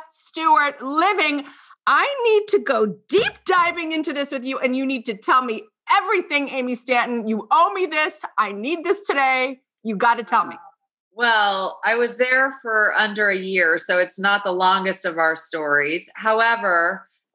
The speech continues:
Speaker 2: first of all, when I interviewed with Martha, she was just returning from jail, so she was still wearing her ankle bracelet.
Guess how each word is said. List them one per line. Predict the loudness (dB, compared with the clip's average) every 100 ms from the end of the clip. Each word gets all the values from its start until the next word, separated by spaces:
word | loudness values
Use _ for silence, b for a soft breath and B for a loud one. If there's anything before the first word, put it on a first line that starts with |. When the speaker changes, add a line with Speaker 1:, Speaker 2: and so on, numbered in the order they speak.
| -20 -2
Speaker 2:
first | 0 0 -2
of | 0 2
all, | 2 2 0 0
when | 0 0
I |
interviewed | 0 0 0 0 -2
with | -4
Martha, | -2 0 0 -2 -2
she | -2
was | -2
just | -2 -2
returning | -4 -4 -2 -2 -4
from | -4 -2
jail, | 0 0 0
so | 0 -2
she | 0
was | 0 0
still | 0 0
wearing | 2 2 0 -4
her | -4 -2
ankle | -2 -4 -4 -6
bracelet. | 0 0 0 -2 0 0 0